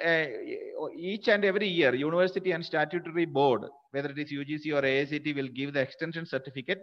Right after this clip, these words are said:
That copy also we have to attach with this. So this is, uh, actual our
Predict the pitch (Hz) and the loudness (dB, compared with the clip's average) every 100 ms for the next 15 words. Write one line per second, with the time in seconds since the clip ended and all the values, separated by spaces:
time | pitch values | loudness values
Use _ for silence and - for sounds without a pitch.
0 | - _ - 180 175 170 185 165 156 156 | -10 _ 0 2 4 2 4 4 2 0
1 | 214 151 147 147 233 349 _ _ _ - | -2 0 0 0 -2 -6 _ _ _ -6
2 | 131 143 143 - - - _ _ 135 123 | 0 2 2 0 -16 -20 _ _ -2 -2
3 | 107 - - - _ _ - 143 143 139 | -4 -8 -16 -20 _ _ -6 -4 -2 0
4 | 196 202 196 - 127 143 131 131 139 - | 0 -2 -8 -14 -4 0 0 -2 -4 -2
5 | 160 147 143 | 2 4 2